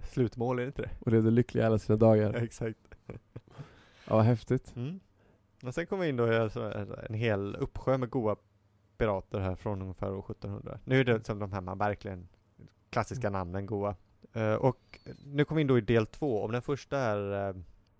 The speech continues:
Speaker 1: buccaneeråldern så är det här så kallat för The Pirate Round. Och då kö-, då åker man från Karibien bort till Indiska oceanen och tillbaka på en, liksom en runda som man gör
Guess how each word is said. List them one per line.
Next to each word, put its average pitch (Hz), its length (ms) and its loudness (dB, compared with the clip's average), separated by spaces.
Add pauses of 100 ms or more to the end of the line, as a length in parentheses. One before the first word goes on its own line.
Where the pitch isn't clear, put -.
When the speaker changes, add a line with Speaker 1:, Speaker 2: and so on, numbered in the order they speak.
(580)
Speaker 1:
buccaneeråldern 110 720 0
så 131 60 -4
är 127 40 0
det 123 60 -2
här 120 80 0
så - 100 -12
kallat 107 200 -4
för - 140 -6
The 107 100 -6
Pirate 104 580 -4
Round. 110 500 -6 (160)
Och - 180 -14
då 117 100 -2
kö-, - 200 -12
då 135 160 0
åker 127 180 -2
man 113 120 -2
från 139 200 -4
Karibien 113 600 -2
bort 110 180 -6
till 117 100 -10
Indiska 110 320 -8
oceanen 107 440 -4
och 120 60 -12
tillbaka 101 360 -6
på - 100 -6
en, 101 60 -4
liksom 101 300 -8
en 117 160 -4
runda 123 500 -4
som 151 100 -10
man 143 140 -4
gör 104 240 -6